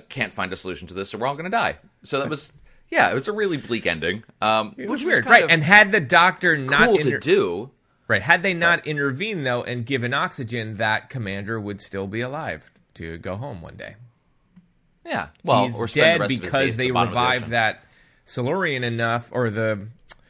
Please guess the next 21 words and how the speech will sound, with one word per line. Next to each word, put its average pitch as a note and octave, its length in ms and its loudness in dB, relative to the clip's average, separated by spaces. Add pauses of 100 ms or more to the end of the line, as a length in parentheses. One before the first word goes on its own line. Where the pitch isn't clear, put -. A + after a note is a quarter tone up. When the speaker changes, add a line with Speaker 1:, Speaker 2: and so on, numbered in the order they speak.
Speaker 1:
Right. G2+ 420 0
Speaker 2:
Sea F#3 160 -6
Devil D#3+ 240 2
enough F#2+ 300 2
Speaker 1:
Uh, A2+ 220 0
Speaker 2:
to, A2 280 -4
to F#2 60 -16
fire B2 400 2
his C3 180 -4
blaster A#2 680 -2
ran-, G2 480 -8
like, G2 400 -8 (240)
randomly. F#2 580 -8
I'm D3+ 100 -4
assuming D#3+ 460 -2
that's B2+ 280 4
what A#2+ 200 0
killed A#2+ 300 0
the G2 60 -10
doctor, G#2+ 420 2
or G2+ 260 0